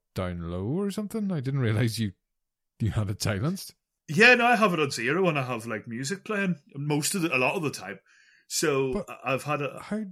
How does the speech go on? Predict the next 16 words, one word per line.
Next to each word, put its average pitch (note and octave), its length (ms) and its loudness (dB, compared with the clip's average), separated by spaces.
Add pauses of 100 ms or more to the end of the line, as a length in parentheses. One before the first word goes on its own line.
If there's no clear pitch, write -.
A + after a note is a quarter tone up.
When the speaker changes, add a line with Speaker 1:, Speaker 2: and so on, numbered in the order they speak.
(460)
Speaker 1:
how - 160 -14
do A3 100 -6
you E3+ 160 0
hear A2+ 180 0
attacks G#2 400 -4
coming? A3 260 -4 (340)
Speaker 2:
I - 100 -12
don't. D3+ 320 -6 (100)
I D#3 60 -2
just, - 440 -6
uh, - 440 -20 (120)
people C3 280 -6
just - 200 -10
attack - 260 -16 (100)
me. C#4+ 160 -8 (440)
Um, D3+ 240 0